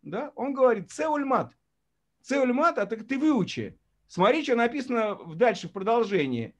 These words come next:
да?» А мы смотрим продолжение. Вот в том же самом, продол-, это всё в той же самой главе, да? Девятый стих говорит,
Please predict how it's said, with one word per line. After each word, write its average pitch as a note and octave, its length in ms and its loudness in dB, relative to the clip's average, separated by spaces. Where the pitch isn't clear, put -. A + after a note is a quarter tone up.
да?» B3+ 320 -4
А - 160 0
мы G3 120 0
смотрим D#4 360 -4
продолжение. C4 840 2
Вот B3 180 6
в - 80 -16
том D4+ 260 6
же A#3 140 0
самом, F3 600 4
продол-, D#3 480 -2
это C3 220 -4
всё D4 260 2
в D4 80 -4
той B3 160 6
же B3 100 -4
самой A#3+ 300 0
главе, G#3 560 0
да? G#3+ 360 2
Девятый D#3 540 2
стих - 420 -4
говорит, E3+ 580 4